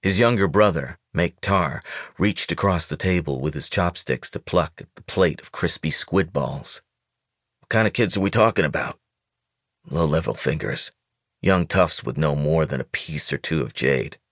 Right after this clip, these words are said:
The third man at the table wore an uncharacteristically pensive frown. "Even the littlest fingers are clan soldiers.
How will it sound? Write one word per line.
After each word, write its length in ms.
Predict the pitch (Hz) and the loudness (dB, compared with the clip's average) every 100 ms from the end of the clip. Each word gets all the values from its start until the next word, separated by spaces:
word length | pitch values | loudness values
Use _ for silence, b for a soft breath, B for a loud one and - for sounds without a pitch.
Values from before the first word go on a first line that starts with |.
| _ _ _ _ _ _ _ _ _ _ _ - | _ _ _ _ _ _ _ _ _ _ _ -8
The 100 | - | -2
third 380 | - 120 113 | 4 4 4
man 300 | 95 101 98 | 4 4 2
at 80 | 87 | 0
the 80 | - | -2
table 560 | - 101 92 76 71 69 | 0 0 0 -2 -4 -2
wore 240 | 80 76 | 0 0
an 80 | 69 | 0
uncharacteristically 1120 | 95 87 - 92 78 - 78 87 - 71 65 | 0 0 0 0 0 -2 -2 -2 -4 -6 -6
pensive 480 | - 87 - - - | -2 -2 -2 -4 -4
frown. 520 | - 80 69 67 - _ _ _ _ _ _ _ _ _ _ | 0 0 0 -6 -10 _ _ _ _ _ _ _ _ _ _
"Even 340 | 82 87 92 | 0 2 2
the 80 | 90 | 2
littlest 580 | 82 95 85 78 - - | 4 2 2 0 -2 -2
fingers 540 | 76 80 67 60 - | 0 0 -2 -4 -6
are 80 | 62 | -6
clan 360 | - 76 64 58 | -4 -2 -2 -4
soldiers. 680 | - 55 - - - - | -4 -6 -6 -8 -6 -6